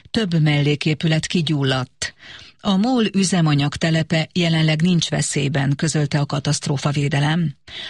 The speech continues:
A rendőrség elővigyázatosságból megkérte a legnagyobb kockázatnak kitett helyen lakókat, hogy hagyják el házukat. Tűz keletkezett Szegeden az ikonikus gőzhajó, a Szőke Tisza roncsainál.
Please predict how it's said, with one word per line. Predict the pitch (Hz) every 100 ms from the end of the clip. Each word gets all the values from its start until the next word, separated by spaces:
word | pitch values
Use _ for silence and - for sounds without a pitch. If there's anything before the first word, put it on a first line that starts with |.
| -
A | 208
rendőrség | 247 208 202 214 196
elővigyázatosságból | 226 226 196 180 160 151 151 156 - 165 160 151 165
megkérte | 165 180 - 156 - 160
a |
legnagyobb | 165 185 180 160 147
kockázatnak | - 151 - 156 147 147 - 151
kitett | - 156 147 -
helyen | - 160 151 156
lakókat, | 160 160 165 156 180 -
hogy | 170 156 - - -
hagyják | 160 151 139 135 -
el | 143
házukat. | 147 156 131 131 - 147 151 - - _ _ _ _ _ _ _ - _ - - - - -
Tűz | 233 202
keletkezett | - 196 190 202 185 185
Szegeden | - 202 190 190 185
az | 180 170 -
ikonikus | 226 220 185 165 - 165 - 165
gőzhajó, | 180 170 - - 165 165 165 170 196
a | 190
Szőke | 165 240 208 180
Tisza | 160 160 - 156
roncsainál. | 156 151 143 156 147 147 147 139